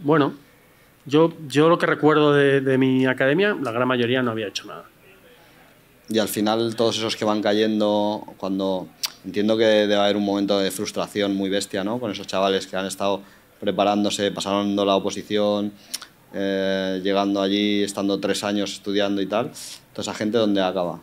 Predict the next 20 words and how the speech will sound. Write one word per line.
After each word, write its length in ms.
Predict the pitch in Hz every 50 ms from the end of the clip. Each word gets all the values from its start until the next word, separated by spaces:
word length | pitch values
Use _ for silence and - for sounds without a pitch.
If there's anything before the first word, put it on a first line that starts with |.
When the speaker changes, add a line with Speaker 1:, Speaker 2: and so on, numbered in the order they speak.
| - - - - -
Speaker 2:
Acaba 400 | 87 87 90 90 92 92 92 95
en 100 | 95 98
otras 560 | 95 95 98 101 101 - - - - - - - - - - - _ _ _ - 143 131
Speaker 1:
Bueno, 300 | 147 151 147 147 143 147 -
eh, 280 | 143 135 135 131 131
ac-, 340 | 127 131 - - 127 120 - -
acabas 320 | - 120 - 143 143 143
haciendo 240 | 170 135 151 160 151
otras 200 | 147 147 139 -
cosas 520 | - 175 180 - 175 175 170 - - - -
y 60 | 139 131
es 60 | 127
verdad 200 | 143 139 147 143
que 80 | 147
el 140 | 139 131 127
Ejército 260 | 123 123 139 120 143
del 80 | 139 139
Aire 140 | 143 143 143
al 60 | 131
final 720 | - 131 127 131 131 139 139 139 135 131 131 127 120